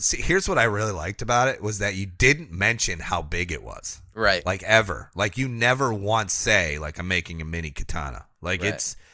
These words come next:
Speaker 1: and then, like, you're making it, and I'm like, "This is a, f-, this is, this is a s-,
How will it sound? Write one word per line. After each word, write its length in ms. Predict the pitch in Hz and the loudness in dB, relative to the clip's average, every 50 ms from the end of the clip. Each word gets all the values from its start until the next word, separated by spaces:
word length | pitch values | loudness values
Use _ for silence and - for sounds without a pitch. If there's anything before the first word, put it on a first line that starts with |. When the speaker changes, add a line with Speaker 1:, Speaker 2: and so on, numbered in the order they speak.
| _ _ _ _ _ _ _ _ _ _ _ _ - | _ _ _ _ _ _ _ _ _ _ _ _ 2
Speaker 1:
and 140 | 123 120 135 | 2 6 6
then, 160 | 139 131 127 131 - | 6 4 4 2 2
like, 220 | 123 123 120 - | 4 4 4 4
you're 180 | 131 113 123 117 | 0 0 0 0
making 460 | 110 113 123 165 208 190 - 113 101 | 2 4 2 2 2 0 -2 -2 -2
it, 120 | 95 87 82 | -2 -4 -2
and 120 | 87 92 | -2 -4
I'm 100 | 92 87 | -4 -2
like, 300 | 87 82 78 71 - - - _ _ _ _ _ _ _ _ _ | -2 -4 -4 -6 -8 -12 -20 _ _ _ _ _ _ _ _ _
"This 140 | - - - | -12 -10 -8
is 140 | - - - | -6 -6 -6
a, 20 | |
f-, 220 | - - - - - _ | -8 -10 -10 -12 -14 _
this 200 | - - - - 269 | -12 -8 -8 -8 -8
is, 160 | 247 - - - | -8 -14 -14 -12
this 200 | - - - 370 | -6 -6 -4 -4
is 160 | 320 - - | -2 -4 -2
a 20 | |
s-, 160 | - - - | -2 -4 -6